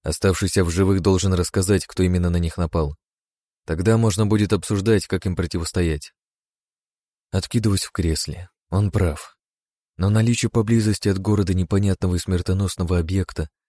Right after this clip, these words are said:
в любом случае не слишком радует. Сейчас задача набросать вариантов того, что это может быть.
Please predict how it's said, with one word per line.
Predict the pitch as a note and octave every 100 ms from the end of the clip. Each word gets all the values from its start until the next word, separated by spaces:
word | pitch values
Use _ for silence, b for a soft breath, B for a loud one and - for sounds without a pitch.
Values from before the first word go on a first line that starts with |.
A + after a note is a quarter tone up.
| _ _ _ -
в |
любом | F#2 A#2+ D3
случае | - F2+ - E2+
не | E2+
слишком | G#2 - F2+ D#2
радует. | D2 D2 C#2+ - - _ _ _ _ _ _ _
Сейчас | - G2+ - A#2
задача | F#2 E2 D#2 -
набросать | E2+ E2 F#2 - F#2
вариантов | F2 F#2+ F#2+ F#2 -
того, | G#2+ G2+
что | G2 -
это | F#2 F2
может | F2 E2+
быть. | D#2 D#2 -